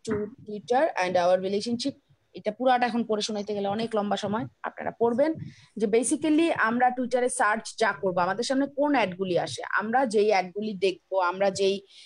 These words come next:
টাইপের, আহ, টুইটসগুলি দেখবো, আমরা যেই টাইপের ট্রেন্ড, ট্রেন্ডসগুলিকে বারবার, আহ, খুঁজে নিয়ে সার্চ করে করে আমরা দেখবো সিমিলার যেই অ্যাড, মানে সিমিলার ওই টপিকগুলি সিমিলার যা থাকবে তার অ্যাডটা আমরা দেখতে পাবো।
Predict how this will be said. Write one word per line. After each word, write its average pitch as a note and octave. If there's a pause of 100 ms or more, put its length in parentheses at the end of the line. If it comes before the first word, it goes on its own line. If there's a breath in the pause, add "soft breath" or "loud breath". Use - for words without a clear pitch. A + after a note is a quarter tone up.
(120 loud breath)
টাইপের, A3
আহ, F3 (340)
টুইটসগুলি C#4
দেখবো, G3
আমরা G3
যেই G#3
টাইপের G#3 (100)
ট্রেন্ড, A3 (120)
ট্রেন্ডসগুলিকে D#4 (360 loud breath)
বারবার, A3
আহ, F#3 (120)
খুঁজে C#4+
নিয়ে G3
সার্চ G#3+
করে C4
করে C#4+
আমরা A3+
দেখবো F#3+ (320 soft breath)
সিমিলার G4
যেই C#4+
অ্যাড, A3 (120)
মানে G3
সিমিলার D4
ওই B3+
টপিকগুলি D4
সিমিলার C4+
যা G#3
থাকবে G#3 (140)
তার B3+ (380 soft breath)
অ্যাডটা A3
আমরা B3
দেখতে -
পাবো। -